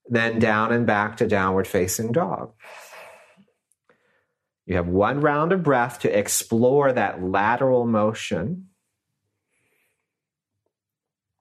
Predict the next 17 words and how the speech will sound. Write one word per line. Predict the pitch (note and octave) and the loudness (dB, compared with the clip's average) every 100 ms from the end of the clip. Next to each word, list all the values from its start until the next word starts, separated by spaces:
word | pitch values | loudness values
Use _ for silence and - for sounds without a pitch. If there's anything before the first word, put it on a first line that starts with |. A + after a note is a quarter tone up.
| _ _ _ - | _ _ _ -2
Inhale | A#2 A#2+ B2+ A#2+ | 0 2 0 0
the | G#2+ | 0
left | A2 A#2+ D3+ - | 2 2 0 0
leg, | B2 - - | -2 -2 -4
straight | - - D#3+ G#3 A3 | -8 -2 0 2 2
left | F3 E3+ E3+ | 0 0 0
leg, | B2+ - - | -2 -2 -2
up | F#3+ G#3 | -2 -2
into | F#3+ F#3+ | 0 0
the | F#3 E3 G2 | 2 2 2
air, | - G1+ A#2+ | 0 -6 -10
like | G2+ | -8
you | A2+ | -6
could | A2+ G#2+ | -4 -2
touch | D3 C#3+ - | -4 -4 -4
your | C#3+ | -4
ceiling. | - G1+ - - | -4 -8 -8 -12